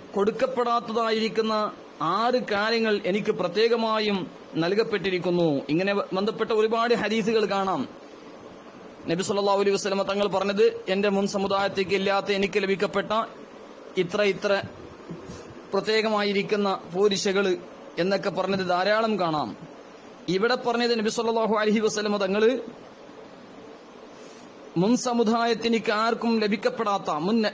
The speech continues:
അമ്പിയാക്കൾ അലൈഹിമുസ്സലാമിനിക്ക് ആർക്കും ലഭിക്കപ്പെടാത്തതായിരിക്കുന്ന ചില പ്രത്യേകമായ കാര്യങ്ങൾ.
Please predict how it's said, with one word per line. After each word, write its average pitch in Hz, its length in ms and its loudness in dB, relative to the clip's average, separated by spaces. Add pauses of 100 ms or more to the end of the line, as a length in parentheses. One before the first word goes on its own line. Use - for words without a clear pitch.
(160)
അമ്പിയാക്കൾ 226 560 2
അലൈഹിമുസ്സലാമിനിക്ക് 214 840 2
ആർക്കും 220 380 0
ലഭിക്കപ്പെടാത്തതായിരിക്കുന്ന 202 1400 0 (760)
ചില 202 140 2
പ്രത്യേകമായ 220 800 2
കാര്യങ്ങൾ. 175 580 2